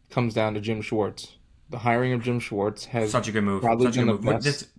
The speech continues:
Speaker 2: this
Speaker 1: been
Speaker 2: is
Speaker 1: the best
Speaker 2: another
Speaker 1: coordinating
Speaker 2: example.
Speaker 1: hire of the offseason.
Speaker 2: This is one of those examples.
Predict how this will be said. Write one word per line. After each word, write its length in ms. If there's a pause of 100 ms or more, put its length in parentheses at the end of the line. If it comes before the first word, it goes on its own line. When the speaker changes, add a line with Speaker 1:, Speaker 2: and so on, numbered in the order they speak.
(520)
Speaker 2:
this 200
Speaker 1:
been 60
Speaker 2:
is 60
Speaker 1:
the 40
best 160
Speaker 2:
another 100
Speaker 1:
coordinating 380
Speaker 2:
example. 180
Speaker 1:
hire 320
of 120
the 80
offseason. 460 (180)
Speaker 2:
This 200
is 80
one 140
of 60
those 120
examples. 520